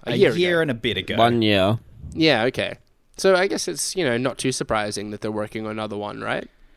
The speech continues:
Speaker 2: I mean, I wouldn't, I would have imagined that they'd have teams working on the next one the moment Breath of the Wild was finished. Like, the extra content would probably just
Speaker 1: Yeah.
Speaker 2: be, like, uh, not the main team, probably just,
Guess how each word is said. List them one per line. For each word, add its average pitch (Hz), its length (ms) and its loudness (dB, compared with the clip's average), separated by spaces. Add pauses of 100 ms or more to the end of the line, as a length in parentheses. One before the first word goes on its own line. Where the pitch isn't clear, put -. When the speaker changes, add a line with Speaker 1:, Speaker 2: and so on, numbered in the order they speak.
(200)
Speaker 2:
I 156 40 -12
mean, 175 120 -4
I 185 100 2
wouldn't, 190 360 -2
I 123 80 -2
would 151 120 0
have 101 100 -2
imagined 92 380 -4
that 92 160 -4 (100)
they'd 92 240 -4
have 95 240 -8
teams 90 600 -6
working 98 440 -6
on 95 100 -8
the 95 80 -6
next 92 320 -8
one 92 160 -6
the 90 80 -8
moment 92 380 -6 (180)
Breath 85 180 -6
of 92 80 -8
the 90 80 -10
Wild 92 280 -4
was 85 120 -10
finished. 101 520 -6
Like, 90 240 -8
the 90 300 -6 (340)
extra - 260 -10
content 90 460 -10
would 90 220 -12
probably 95 600 -8
just 104 280 -4
Speaker 1:
Yeah. - 20 -20
Speaker 2:
be, 90 340 -4 (340)
like, 90 240 -6 (760)
uh, 98 160 -10
not 113 320 -2
the 107 80 -8
main 104 420 -2
team, 135 320 -4
probably 90 260 -8
just, - 300 -8